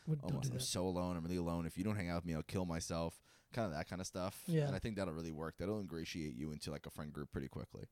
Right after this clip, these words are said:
Speaker 1: Yeah, that's pretty fair. Um, I g-, I g-, I guess just be ready to be a little bit lonely.
Speaker 2: Hey,
Speaker 1: would
Speaker 2: go to some
Speaker 1: be
Speaker 2: baseball games. That'll be fun.
Speaker 1: Oh,
Speaker 2: Go to Phil-,
Speaker 1: yeah.
Speaker 2: go to some Phillies games. That'll be cool.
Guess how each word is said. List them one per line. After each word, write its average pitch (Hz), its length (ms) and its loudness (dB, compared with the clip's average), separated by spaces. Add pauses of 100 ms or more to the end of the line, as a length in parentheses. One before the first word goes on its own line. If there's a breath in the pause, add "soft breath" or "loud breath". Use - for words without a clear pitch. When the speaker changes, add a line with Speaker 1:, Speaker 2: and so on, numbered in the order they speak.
(320)
Speaker 1:
Yeah, 311 200 4 (280)
that's - 160 -4
pretty 180 160 0
fair. 135 320 -8 (920)
Um, 160 1080 2 (1500)
I 170 100 2 (200)
g-, - 80 -2 (380)
I 208 80 2
g-, 214 160 -4
I 269 140 6
guess 285 280 8
just - 300 0 (960 soft breath)
be 240 200 12
ready 214 300 12
to 185 100 10
be 175 180 6
a 175 80 10
little 165 240 10
bit 160 160 4
lonely. 143 460 0
Speaker 2:
Hey, 135 60 2
Speaker 1:
would 135 120 2
Speaker 2:
go 202 80 4
to - 60 6
some - 120 4
Speaker 1:
be - 80 6
Speaker 2:
baseball - 220 2
games. 73 300 -4
That'll 104 160 0
be 143 80 0
fun. - 200 0
Speaker 1:
Oh, - 60 6
Speaker 2:
Go 480 80 10
to 508 100 12
Phil-, 523 160 10
Speaker 1:
yeah. 147 240 4
Speaker 2:
go 123 60 2
to 175 60 4
some 208 120 4
Phillies 180 280 2
games. 82 260 0
That'll 120 160 0
be 143 80 2
cool. 101 260 0